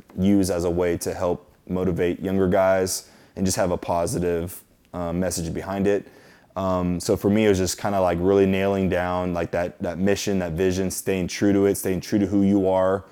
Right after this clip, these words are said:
not trying to do something that you're not, um, and just being consistent, showing up. Like, you're gonna fail along the way. Um, I started this podcast, and it's had its ebbs and flows, but being consistent, keep showing up, keep putting in the work, keep learning, um,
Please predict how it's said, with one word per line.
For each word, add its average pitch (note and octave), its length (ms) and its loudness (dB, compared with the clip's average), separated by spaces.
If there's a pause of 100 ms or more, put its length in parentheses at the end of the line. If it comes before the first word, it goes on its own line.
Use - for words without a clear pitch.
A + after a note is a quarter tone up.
(300)
not G2+ 240 0
trying G2+ 280 -2
to F#2 80 2
do F#2+ 180 2
something F#2+ 320 -4
that F#2+ 100 -4
you're F#2+ 100 -4
not, F#2 480 -2 (200)
um, E2+ 480 -6 (400)
and G2 100 -2
just A#2 160 0
being D3 160 4
consistent, G2 580 0
showing A2+ 320 0
up. F2 220 -2
Like, F#2 160 -2
you're G#2 120 2
gonna A2 140 4
fail G#2 280 2
along G2+ 240 2
the F#2+ 60 0
way. F#2 420 0 (400)
Um, F2+ 240 -2
I F2+ 80 0
started G2 280 0
this F#2 140 -2
podcast, F#2+ 880 0
and F2 460 -4 (480)
it's F2+ 180 -2
had G2+ 160 2
its F#2+ 180 -2
ebbs F#2+ 220 0
and G2 120 0
flows, F#2+ 440 2
but F2+ 220 -4
being G2+ 180 0
consistent, F#2+ 720 -4
keep G#2+ 180 0
showing G2+ 400 -2
up, F#2 260 -2
keep G#2+ 200 -4
putting G#2+ 220 0
in G#2 80 0
the G2 60 0
work, F#2+ 280 2
keep G#2+ 180 -2
learning, G2 520 0 (480)
um, F#2 560 0